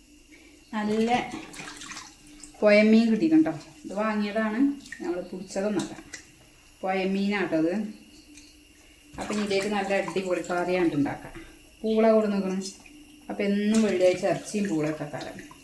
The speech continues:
അപ്പൊ ഇന്നാട് നമുക്ക് മാറ്റി പിടിച്ച ആ മീനും പൂളയായിക്കോട്ടെ. ഇടക്കൊക്കെ ഒന്ന്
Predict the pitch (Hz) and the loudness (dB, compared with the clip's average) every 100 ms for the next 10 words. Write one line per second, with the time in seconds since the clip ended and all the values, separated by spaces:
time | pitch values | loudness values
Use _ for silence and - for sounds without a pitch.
0 | - - - 175 180 202 196 190 180 165 | -18 -14 -8 -6 -2 -2 -2 -2 -4 -4
1 | 359 339 196 190 160 - 175 359 180 - | -2 -2 -4 -8 -10 -8 -6 -4 -4 -4
2 | 196 196 185 170 165 156 - - - - | -4 -2 -2 -2 -4 -4 -8 -14 -20 -20
3 | - - - - - - - 302 302 302 | -20 -20 -20 -20 -20 -20 -20 -18 -18 -18
4 | 311 - - - - - - - - 202 | -18 -18 -20 -20 -20 -20 -20 -10 2 2
5 | 196 214 226 220 | 4 4 8 8